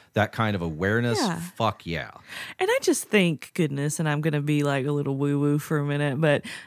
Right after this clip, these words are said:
Speaker 2: I just think that if you have a society of people who feel comfortable enough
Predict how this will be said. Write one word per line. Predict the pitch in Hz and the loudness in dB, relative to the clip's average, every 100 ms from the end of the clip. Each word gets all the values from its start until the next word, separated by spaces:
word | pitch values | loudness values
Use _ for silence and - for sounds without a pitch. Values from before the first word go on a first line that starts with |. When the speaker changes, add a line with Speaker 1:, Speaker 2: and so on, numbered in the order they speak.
| - | -4
Speaker 2:
I | 330 | 0
just | 403 - | 0 0
think | - 175 170 - | 0 2 0 0
that | 180 170 | 2 4
if | 175 - | 2 2
you | 226 | 0
have | 185 175 165 156 160 170 | 2 2 4 6 4 2
a | - 160 | 2 0
society | 175 - - 120 135 139 156 | 0 -2 2 2 2 0 0
of | 151 | -2
people | - 131 - 160 156 | -6 -6 -2 -4 -2
who | 156 | -6
feel | - 151 | -4 -4
comfortable | - 139 143 - 147 147 151 | -4 -6 -6 -4 -4 -2 -2
enough | 143 127 143 - | -2 -2 -4 -6